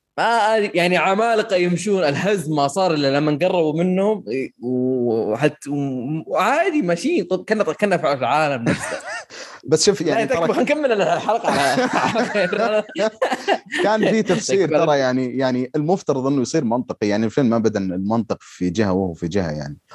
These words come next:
Speaker 2: بس كان في تفسير للموضوع العمالقة وكذا، وما، حتى أحس إنه ما يستاهل أصلًا يدخل في تفاصيل ذا الموضوع.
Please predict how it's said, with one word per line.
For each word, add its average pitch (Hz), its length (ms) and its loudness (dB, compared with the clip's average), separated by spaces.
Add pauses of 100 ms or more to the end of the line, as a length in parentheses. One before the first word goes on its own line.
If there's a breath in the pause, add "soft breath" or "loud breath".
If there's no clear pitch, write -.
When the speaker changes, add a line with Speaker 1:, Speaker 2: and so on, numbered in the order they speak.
(180 loud breath)
Speaker 2:
بس 120 180 0
كان 180 200 2
في 139 120 4
تفسير 131 360 0
للموضوع 107 380 2
العمالقة 98 580 0
وكذا، 90 340 -4
وما، 117 600 2
حتى 131 500 0
أحس - 240 -4
إنه 135 100 4
ما 131 140 4
يستاهل 117 420 0
أصلًا 104 280 -2
يدخل 101 320 -4
في - 120 -20 (200)
تفاصيل 95 420 -2
ذا 92 60 -4
الموضوع. 95 420 0